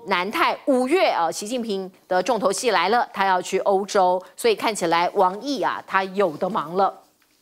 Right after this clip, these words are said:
来问一下亮哥，亮哥怎么看？包括中国大陆的商战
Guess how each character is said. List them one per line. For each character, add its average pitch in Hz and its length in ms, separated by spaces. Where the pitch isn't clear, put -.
来 165 200
问 214 140
一 190 60
下 185 140
亮 160 200
哥， 165 140
亮 226 140
哥 233 100
怎 220 100
么 185 60
看？ 269 260
包 254 100
括 254 100
中 277 140
国 269 80
大 247 180
陆 226 80
的 196 120
商 269 360
战 254 240